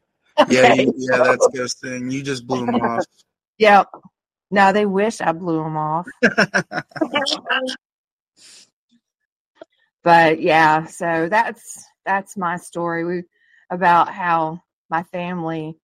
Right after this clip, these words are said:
Speaker 2: and of course it spreads from there. Once one family member knows, then everybody knows. And then groups of friends know, and they don't necessarily talk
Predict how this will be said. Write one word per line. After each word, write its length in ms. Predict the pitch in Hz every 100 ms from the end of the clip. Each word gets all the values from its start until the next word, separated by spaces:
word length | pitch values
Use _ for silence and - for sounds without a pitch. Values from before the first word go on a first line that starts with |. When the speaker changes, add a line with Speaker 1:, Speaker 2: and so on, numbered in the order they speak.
| _ _ _
Speaker 2:
and 120 | 339 330
of 80 |
course 240 | 330 240 220
it 120 | 175
spreads 500 | - 196 190 185 -
from 180 | 180 175
there. 460 | 175 160 151 156 185
Once 340 | 180 190 -
one 260 | 185 185 185
family 380 | 180 170 175 175
member 280 | 170 170 170
knows, 540 | 165 165 165 165 160
then 280 | 147 151 135 170
everybody 440 | 165 165 151 156
knows. 480 | 156 151 156 151 180
And 80 | 202
then 220 | 208 214 _ _ _
groups 320 | 226 233 233
of 120 | 240 -
friends 460 | 202 202 202 196
know, 600 | 208 190 190 190 185 185
and 200 | 165 160 - _ _ -
they 80 | 226
don't 140 | 285 247
necessarily 460 | 285 - 233 226
talk 280 | 202 226 190